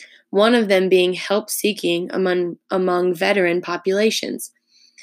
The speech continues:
Another way we might see changes in help seeking behaviors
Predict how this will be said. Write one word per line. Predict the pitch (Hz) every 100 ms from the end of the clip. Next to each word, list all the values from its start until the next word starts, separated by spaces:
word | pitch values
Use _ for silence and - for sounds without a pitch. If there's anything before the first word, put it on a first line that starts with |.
| - - -
Another | 220 226 277 254
way | 202 196
we | 196 196
might | 190 180 -
see | 202
changes | 175 - 180 185 196 208 208
in | 190
help | 175 170 -
seeking | - 190 190 185
behaviors | 165 170 175 202 226 240